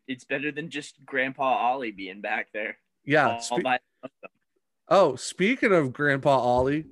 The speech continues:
Speaker 2: Oliver Perez is actually back with the Indians again <laughs> on a minor league deal, but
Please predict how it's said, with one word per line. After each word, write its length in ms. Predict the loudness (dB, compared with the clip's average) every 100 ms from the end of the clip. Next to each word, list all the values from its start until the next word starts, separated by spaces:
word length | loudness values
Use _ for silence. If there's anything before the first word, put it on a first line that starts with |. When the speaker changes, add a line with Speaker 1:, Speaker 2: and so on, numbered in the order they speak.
| 0
Speaker 2:
Oliver 480 | 4 6 4 4 2
Perez 420 | 4 6 6 4
is 160 | 2 4
actually 320 | 4 2 0
back 260 | 4 2
with 120 | 4 2
the 120 | 4
Indians 320 | 4 2 0
again 360 | -2 -4 -6 -10 _ -20 -20 -18
<laughs> 460 | -18 -18 -14 -8 -4
on 160 | -2
a 60 | -2
minor 240 | 0 0
league 260 | 0 -2 -4
deal, 380 | -2 0 0 -2 _ _ _ _
but 300 | 0 0 0